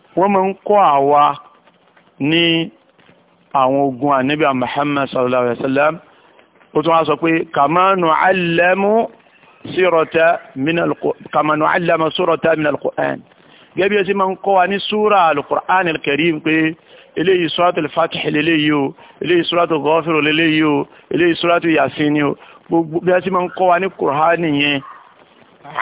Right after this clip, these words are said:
Ali ibn Hussein wà bẹ́ẹ̀. Ó ní bẹ́ẹ̀ ni wọ́n ti máa ń kọ́ àwọn ní Maghazi Ànábì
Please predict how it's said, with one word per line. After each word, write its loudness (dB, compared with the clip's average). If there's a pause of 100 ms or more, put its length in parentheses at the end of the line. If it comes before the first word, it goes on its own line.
Ali 0
ibn -2
Hussein -4
wà 2
bẹ́ẹ̀. 0
Ó 0
ní -4
bẹ́ẹ̀ 0
ni -2
wọ́n -2
ti -6
máa -2
ń -6
kọ́ 0
àwọn 0 (440)
ní 0 (360)
Maghazi 0
Ànábì -2